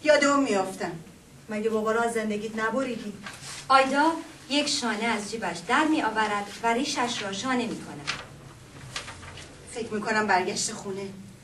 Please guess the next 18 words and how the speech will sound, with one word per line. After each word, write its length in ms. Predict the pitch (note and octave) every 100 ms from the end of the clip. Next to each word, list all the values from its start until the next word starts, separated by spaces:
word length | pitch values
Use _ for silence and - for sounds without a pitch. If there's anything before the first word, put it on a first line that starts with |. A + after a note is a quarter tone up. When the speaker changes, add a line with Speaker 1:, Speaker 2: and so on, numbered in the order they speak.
| - - -
Speaker 1:
برگشت 460 | B3 A#3 B3 C4 C4+
توی 360 | - C4+ C4
زندگی 560 | C4 C4 B3+ A#3+ G#3+ B3+
من. 300 | B3+ A#3 - - - - -
Speaker 3:
به 100 | A#3
طرف 520 | B3 C4+ D#4+ F#4+ -
آیدا 300 | G#3+ G3 A#3
می‌رود 540 | D#4 D#4 C#4 B3+ B3+
که 100 | A#3+ G3
کتش 340 | G#3+ A3 A#3 A#3+
را 80 |
قیچی 400 | A#3+ A3+ G#3+ -
کند، 340 | A#3 F3 D#3+ D3+ - -
ولی 240 | F#3+ F#3+ A#3+
منصرف 580 | A#3 G#3+ A#3+ A#3+ C4 F3+
می‌شود. 420 | - D3 C#3+ - - - - - - - - - - -
Speaker 2:
حالت 260 | G#3 G#3 G#3
خوبه؟ 280 | - G#3